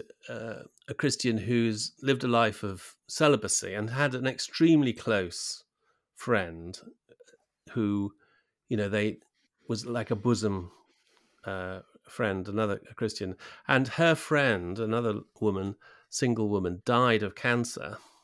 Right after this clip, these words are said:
And, and my friend was completely and utterly devastated by this. But she said what was most painful was that so many other people just couldn't understand why she was so, it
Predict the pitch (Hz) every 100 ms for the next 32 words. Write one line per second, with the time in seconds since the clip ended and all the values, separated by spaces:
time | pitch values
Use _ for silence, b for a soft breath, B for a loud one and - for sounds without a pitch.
0 | b b b b b _ - 110 110 107
1 | - 110 107 104 _ _ _ _ 113 123
2 | 123 101 104 - 131 - 165 160 104 104
3 | - 123 - 101 92 92 92 - 98 -
4 | 90 87 71 - - - b b b b
5 | b _ - 135 - 139 139 139 147 143
6 | 127 131 147 151 143 - 156 156 156 143
7 | 87 82 85 104 107 101 104 107 - -
8 | _ _ _ _ - 143 131 120 110 101
9 | - 120 120 117 95 - 104 107 - 120
10 | 117 110 101 - 113 95 107 104 123 107
11 | 104 117 104 101